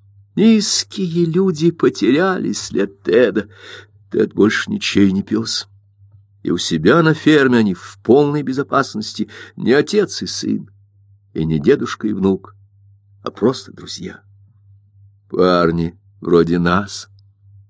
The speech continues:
сонно подумал Бобби. Теперь он прислонялся к кирпичной стене, а голова у него опускалась, опускалась, пока подбородок почти не уткнулся в грудь. «Парни вроде нас.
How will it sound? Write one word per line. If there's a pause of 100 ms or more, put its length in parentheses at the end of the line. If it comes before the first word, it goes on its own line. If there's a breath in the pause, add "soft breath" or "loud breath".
(180)
сонно
подумал
Бобби. (600)
Теперь
он
прислонялся
к
кирпичной
стене,
а
голова
у
него
опускалась, (640)
опускалась,
пока
подбородок
почти
не
уткнулся
в
грудь. (400 loud breath)
«Парни
вроде
нас.